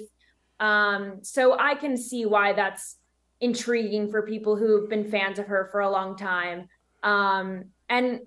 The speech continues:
all the girls are getting together and they're giving each other friendship bracelets. And, um,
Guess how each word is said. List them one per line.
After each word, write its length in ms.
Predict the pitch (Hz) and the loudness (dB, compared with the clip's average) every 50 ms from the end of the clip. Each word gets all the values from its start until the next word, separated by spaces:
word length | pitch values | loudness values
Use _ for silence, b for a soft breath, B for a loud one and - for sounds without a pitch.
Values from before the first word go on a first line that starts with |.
| _ - | _ 4
all 180 | 226 254 294 311 | 4 6 6 6
the 80 | 311 262 | 4 4
girls 440 | 220 247 254 269 269 277 277 277 269 | 4 4 4 6 6 6 4 4 4
are 340 | 247 220 220 220 220 220 214 | 4 4 4 4 4 2 2
getting 360 | 214 233 240 254 262 254 247 | 2 2 2 2 2 0 -2
together 480 | 240 240 226 233 233 233 247 247 247 247 | -4 -2 0 2 2 2 2 2 2 2
and 140 | 240 233 220 | 0 -2 -2
they're 180 | 214 208 208 | -2 -2 -2
giving 320 | 214 240 240 233 247 240 240 | 0 0 0 0 0 -2 -2
each 160 | 233 226 - | -4 -4 -2
other 300 | 233 233 226 226 226 214 | -2 0 2 2 0 0
friendship 600 | 220 - - 233 240 240 240 240 262 240 247 - | -4 -2 0 0 0 0 -2 -2 -2 -4 -2 2
bracelets. 760 | 233 240 233 233 226 233 - 233 240 233 233 226 220 - 226 | 4 6 6 6 2 0 -4 -2 0 2 2 0 -2 -4 -4
And, 320 | 208 202 202 202 202 202 B B B B B _ _ _ _ _ - - | -2 -2 -2 -4 -8 -10 B B B B B _ _ _ _ _ -2 2
um, 720 | 214 220 214 208 208 208 202 202 202 202 202 196 196 - | 4 4 4 4 4 4 2 2 0 -2 -4 -4 -8 -10